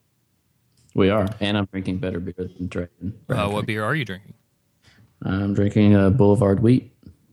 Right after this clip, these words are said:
Speaker 1: which is from Kansas City.
Speaker 2: Sounds fancy.
Speaker 1: It's fantastic. <laughs>
Speaker 2: So, picks.
Speaker 1: Yeah.
Speaker 2: So you said you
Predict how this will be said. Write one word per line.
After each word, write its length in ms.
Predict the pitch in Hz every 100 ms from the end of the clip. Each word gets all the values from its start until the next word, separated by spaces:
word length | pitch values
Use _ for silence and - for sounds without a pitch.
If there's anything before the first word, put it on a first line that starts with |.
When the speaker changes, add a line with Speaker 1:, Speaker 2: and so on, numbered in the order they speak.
| _ -
Speaker 1:
which 240 | 90 90
is 160 | 90 -
from 180 | 90
Kansas 320 | 92 95 98 -
City. 300 | 117 - - _ _ _ _ _ _ _ _ _ _ _ _ _
Speaker 2:
Sounds 260 | - 104
fancy. 320 | - 110 117 - _ _ _ _ -
Speaker 1:
It's 160 | 92
fantastic. 600 | - 87 90 92 - - - - - _ -
<laughs> 80 | - _ - _ _ _ _ _ _ _ _
Speaker 2:
So, 640 | - - 101 95 95 95 104
picks. 420 | 190 - - - _ _ _ _ _ _
Speaker 1:
Yeah. 460 | - - 92 180 - _ - - _ _
Speaker 2:
So 140 | - 117
you 100 | 135
said 160 | 143
you 100 | 117